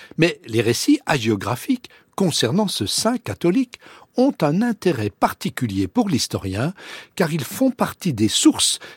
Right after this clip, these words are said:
qui nous renseignent sur la façon dont l'Église chrétienne percevait alors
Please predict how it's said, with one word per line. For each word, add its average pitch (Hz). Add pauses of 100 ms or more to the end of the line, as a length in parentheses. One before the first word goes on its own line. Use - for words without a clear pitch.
(140)
qui 254
nous 269
renseignent 160
sur 240
la 247
façon 147 (240)
dont 196
l'Église 135
chrétienne 196 (100)
percevait -
alors 226